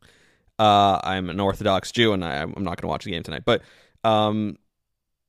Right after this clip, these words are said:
also, uh, on Sunday, I'm working, and then Monday and Tuesday, really. So not even the weekend. I'm just so excited for the upcoming events.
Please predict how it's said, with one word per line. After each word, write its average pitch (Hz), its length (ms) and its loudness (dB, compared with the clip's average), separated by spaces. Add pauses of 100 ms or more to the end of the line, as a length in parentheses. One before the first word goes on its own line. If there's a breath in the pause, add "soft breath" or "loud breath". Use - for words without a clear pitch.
(880)
also, 131 440 4 (500)
uh, 98 520 2 (800)
on 110 600 0 (680)
Sunday, 101 680 2 (340)
I'm 110 100 0
working, 98 560 0
and 110 140 0
then 101 120 -2
Monday 107 300 2
and 95 100 -2
Tuesday, 95 300 -4
really. 85 180 -4
So 120 120 -4
not 147 80 2
even 117 160 0
the 87 80 -4
weekend. 95 260 -4
I'm 110 80 -4
just 113 140 -6
so 123 100 2
excited 101 240 0
for 101 80 -6
the - 80 -4
upcoming 101 340 -4
events. 98 380 -4